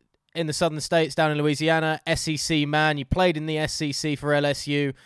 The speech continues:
This question gets asked a lot, particularly about the S E C teams. Alabama at their peak, L S U last year. Could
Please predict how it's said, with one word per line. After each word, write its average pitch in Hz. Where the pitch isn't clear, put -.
This 175
question 156
gets 135
asked 139
a 135
lot, 131
particularly 143
about 127
the 131
S -
E 131
C 127
teams. 120
Alabama 135
at 120
their 127
peak, -
L 143
S 147
U 135
last 127
year. 110
Could 165